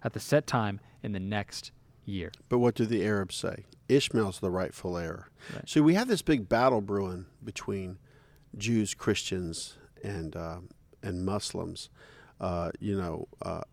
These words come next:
Speaker 2: Isaac supposedly, you know, based upon the scriptures, is the child of the promise, of the
Speaker 1: Yeah.
Speaker 2: covenant. It's obvious. It's right there. It's Yitzhak, you know, but the heirs would say it's Ishmael, you know, because, um,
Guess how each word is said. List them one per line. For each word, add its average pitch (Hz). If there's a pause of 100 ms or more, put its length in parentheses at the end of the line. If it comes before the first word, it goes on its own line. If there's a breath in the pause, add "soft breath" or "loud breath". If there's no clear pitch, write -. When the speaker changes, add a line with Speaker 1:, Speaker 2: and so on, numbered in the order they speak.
Speaker 2:
Isaac 113
supposedly, 101
you 104
know, 104
based 107
upon 101
the 98
scriptures, 104
is 101
the 101
child 90
of 87
the 85
promise, 85
of 120
the 98
Speaker 1:
Yeah. 85
Speaker 2:
covenant. 95 (340 soft breath)
It's -
obvious. 104
It's 98
right 110
there. 101
It's 87
Yitzhak, 104 (580 soft breath)
you 117
know, 98
but 110 (600)
the 180
heirs 233
would 233
say 220
it's 208
Ishmael, 131
you 110
know, 120 (120)
because, 127 (340 soft breath)
um, 123